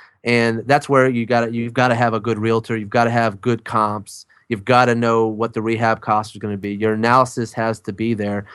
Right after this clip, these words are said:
And I think if you don't have the experience, you need to just go team up with someone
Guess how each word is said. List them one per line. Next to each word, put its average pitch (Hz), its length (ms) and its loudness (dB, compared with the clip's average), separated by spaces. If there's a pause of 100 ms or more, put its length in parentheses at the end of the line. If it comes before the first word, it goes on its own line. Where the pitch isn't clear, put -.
(160)
And 117 140 2
I 117 80 4
think 127 240 0
if 127 120 -2
you 123 100 2
don't 135 160 6
have 131 120 2
the 123 100 0
experience, 123 600 -2
you 120 200 0
need 143 200 2
to 120 80 2
just 107 240 -2
go 117 160 6
team 131 400 0
up 151 280 6
with 110 140 -2
someone 104 640 -2